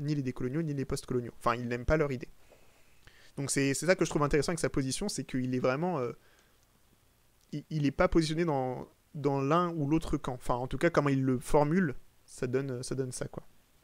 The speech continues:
Alors, il y a des gens qui disent qu'il y a des frises ou quoi. Attendez. Euh, c'est quoi les post-coloniaux ? Les personnes issues de l'immigration post-coloniale ? Alors, attendez, je vais répondre à ça. Ah, il y a des gens qui disent « ça frise ».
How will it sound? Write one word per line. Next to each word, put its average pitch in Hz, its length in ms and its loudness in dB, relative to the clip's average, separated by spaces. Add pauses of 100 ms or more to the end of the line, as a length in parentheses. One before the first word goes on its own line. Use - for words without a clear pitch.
(1800)
Alors, 135 140 6
il 127 40 8
y - 20 6
a 123 40 6
des 127 60 2
gens 165 120 4
qui 156 140 -4
disent 180 240 2
qu'il - 140 0
y 151 40 8
a - 20 8
des 139 120 2
frises 160 440 0
ou 139 100 -2
quoi. - 240 -2
Attendez. 135 340 -6 (1700)
Euh, 143 480 4
c'est - 160 0
quoi 190 180 8
les 151 100 8
post-coloniaux ? 156 560 4
Les 131 100 6
personnes 165 380 4
issues 160 220 0
de 156 60 10
l'immigration 139 480 4
post-coloniale ? 156 600 4
Alors, 131 180 8
attendez, 123 260 4
je 123 60 -2
vais 131 80 6
répondre 156 320 4
à 131 60 6
ça. 170 320 6 (720)
Ah, 147 120 8
il 135 40 6
y 131 40 6
a 127 40 0
des 131 80 6
gens 165 100 4
qui 160 160 -2
disent « 170 380 4
ça 139 180 2
frise ». 123 420 0